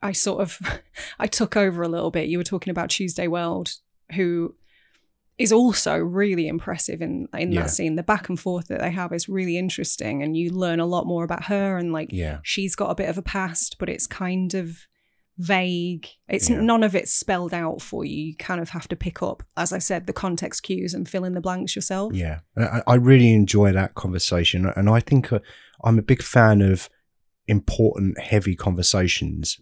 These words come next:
Speaker 2: but also at the same time, in between, you're saying or doing everyday monotonous
Speaker 1: Yeah.
Speaker 2: things. So she says, talks about her past and
Speaker 1: Mm.
Speaker 2: how,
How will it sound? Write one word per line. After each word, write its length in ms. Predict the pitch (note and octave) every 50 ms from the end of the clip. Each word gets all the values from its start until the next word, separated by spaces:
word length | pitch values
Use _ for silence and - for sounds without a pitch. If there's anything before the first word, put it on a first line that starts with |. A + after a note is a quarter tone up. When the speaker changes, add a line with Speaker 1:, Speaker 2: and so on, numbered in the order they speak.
| _ _
Speaker 2:
but 100 | - F2+
also 440 | - A2 G#2+ G2 - - F#2+ F2+ F2+
at 80 | -
the 60 | -
same 260 | - - G#2 F#2+ F#2+ F#2
time, 280 | - - F2+ E2+ F2 -
in 140 | G2 F#2+
between, 460 | F2+ F#2+ - - - F#2+ F2 D#2+ D#2+ E2
you're 380 | F2+ E2+ E2+ E2+ E2+ E2+ - _ _ _ _ _ - - _ _ _ _ _ -
saying 440 | - - - G2 F2+ F2+ F2+ F2 E2+
or 120 | E2+ E2+
doing 380 | E2 - - F#2+ F2+ F2 F2 F2
everyday 480 | F2+ E2+ F2+ E2+ D#2+ F2+ E2+ E2 E2+
monotonous 800 | E2+ E2+ E2+ F2 F2+ - - E2 E2+ E2 E2 - - - - - - -
Speaker 1:
Yeah. 240 | C4+ G3 F#3+ - - -
Speaker 2:
things. 340 | - - F3+ - E2 D#2 -
So 80 | -
she 180 | - - - G2
says, 440 | - - F#2+ E2+ E2+ E2 - - - - - - -
talks 240 | - - - - -
about 200 | - D2 - -
her 160 | F#2 F2+ E2
past 540 | - - - D#2+ D#2+ D#2+ E2 D#2+ - - -
and 100 | - G#3
Speaker 1:
Mm. 80 | G3 F#3
Speaker 2:
how, 220 | E2+ D#2+ D2+ -